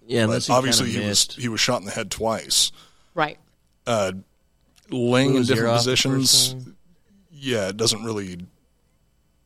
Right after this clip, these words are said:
Speaker 2: doesn't
Speaker 3: Yeah.
Speaker 2: really make that much sense.
Speaker 3: So if, if Mark was saying that he was kneeling over him,
Speaker 1: Where are the bullet holes?
Speaker 2: Uh, in his head.
Speaker 3: In
Speaker 1: Where
Speaker 3: his
Speaker 1: the,
Speaker 3: head.
Speaker 1: where,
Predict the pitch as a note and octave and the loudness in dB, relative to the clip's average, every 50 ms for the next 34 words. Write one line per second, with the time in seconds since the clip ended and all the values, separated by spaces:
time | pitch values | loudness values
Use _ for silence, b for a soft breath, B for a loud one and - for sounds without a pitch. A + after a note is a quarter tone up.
0 | _ _ _ _ _ _ C3 C3 C#3+ C#3+ F3+ D3+ C3+ C3+ B2+ A#2+ A2+ A2+ - A2 | _ _ _ _ _ _ -4 -2 0 0 0 0 0 0 0 0 -2 -2 -4 -6
1 | F#2 F#2 F2 - - - G#2 E2+ - - - - - - - - b b b b | -8 -6 -6 -4 -4 -4 -4 -6 -10 -10 -8 -8 -8 -10 -14 -20 b b b b
2 | b b b b b b b b b b _ - - - B3 A#3+ A3+ A3+ - - | b b b b b b b b b b _ -4 0 4 4 6 4 4 0 2
3 | G3+ A3+ G3 - - - - _ - _ - G#3 G#3+ G#3 - - - - - - | 2 2 2 0 -6 -20 -20 _ -18 _ 2 4 4 4 2 -4 -16 -16 -18 -18
4 | - _ _ _ _ - G3+ G3+ G#3 G#3+ G#3+ G#3 G#3+ G3 - G#3+ G3+ G3 F#3+ F#3 | -20 _ _ _ _ -2 2 4 4 4 4 0 -4 -6 -2 -2 -2 -2 -2 -2
5 | F#3 F3+ F3+ F3+ F#3 F#3 F3+ F3 F3 F#3 F#3+ F#3+ F#3+ G3 G3 F#3+ F#3 F#3 G3 F#3+ | -2 -2 0 2 2 4 4 4 6 6 4 6 4 4 6 4 4 2 0 -4
6 | - _ _ _ _ _ _ - D3 F3 G3 F#3+ D3+ C3 F#3 A3 F#3+ A2+ E2+ F2+ | -10 _ _ _ _ _ _ 0 4 4 6 4 4 4 4 6 6 6 4 2
7 | G#2 G2+ F#2+ F#2 F2+ - - - - - _ _ _ _ _ _ _ _ _ _ | 2 2 2 2 0 0 -2 -4 -6 -18 _ _ _ _ _ _ _ _ _ _
8 | _ _ _ _ _ _ _ _ _ _ _ _ - - - B2 A#2 A2+ A2 A2 | _ _ _ _ _ _ _ _ _ _ _ _ -20 -10 -4 -2 0 0 0 0
9 | - - A#2+ A#2+ G#2+ F#2+ - G2+ E2+ E2 F2+ - _ _ _ _ _ - G3+ G#3 | -2 -2 -2 -2 -2 -2 -4 -4 -6 -10 -12 -16 _ _ _ _ _ 2 4 6
10 | E3+ D3+ D#3+ D#3 D3 C#3+ F3+ E3+ D3 - D3+ D#3 D#3 | 8 8 8 8 6 6 6 4 4 4 2 2 2